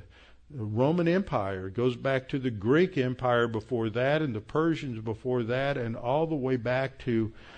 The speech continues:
to Noah and the culture before the flood.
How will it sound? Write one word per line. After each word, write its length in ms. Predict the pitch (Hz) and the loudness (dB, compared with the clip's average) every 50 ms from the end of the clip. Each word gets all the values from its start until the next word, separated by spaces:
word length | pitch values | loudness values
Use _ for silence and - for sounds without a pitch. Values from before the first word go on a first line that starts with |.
| - - - - | -20 -20 -20 -10
to 380 | - - 123 107 104 101 101 95 | -4 -2 0 0 0 -2 -4 -4
Noah 640 | 117 113 113 117 131 143 165 175 170 170 165 160 151 - - | -4 -2 0 2 2 2 4 4 4 2 2 0 -2 -6 -8
and 360 | - 123 120 117 117 113 113 | -6 -4 -2 -2 -2 -2 -2
the 280 | 107 113 113 110 107 104 - - - - - - - - - - | 0 0 2 2 0 -2 -6 -12 -20 -20 -20 -20 -20 -20 -20 -12
culture 420 | - - 147 147 151 147 - - 143 | -4 0 0 0 0 0 -2 -4 -4
before 400 | 127 120 110 - - 139 135 131 | -4 -4 -6 -2 2 4 4 4
the 100 | 120 110 | 2 -2
flood. 460 | - - 123 113 104 92 92 90 87 | -4 -2 0 0 0 0 -2 -6 -12